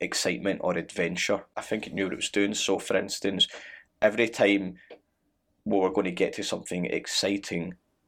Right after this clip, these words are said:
it cut to, like, years later or a year later. So just to give an example of that at the start, like, when they're moving away from Houston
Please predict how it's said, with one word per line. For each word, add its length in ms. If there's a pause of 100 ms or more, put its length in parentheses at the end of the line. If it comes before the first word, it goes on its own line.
(140)
it 220
cut 220 (280)
to, 160
like, 360 (200)
years 300
later 260
or 200
a 100
year 140
later. 380 (320)
So 320
just 220
to 40
give 140
an 80
example 460
of 80
that 160
at 60
the 60
start, 480
like, 240 (260)
when 140
they're 100
moving 320
away 260
from 440 (160)
Houston 460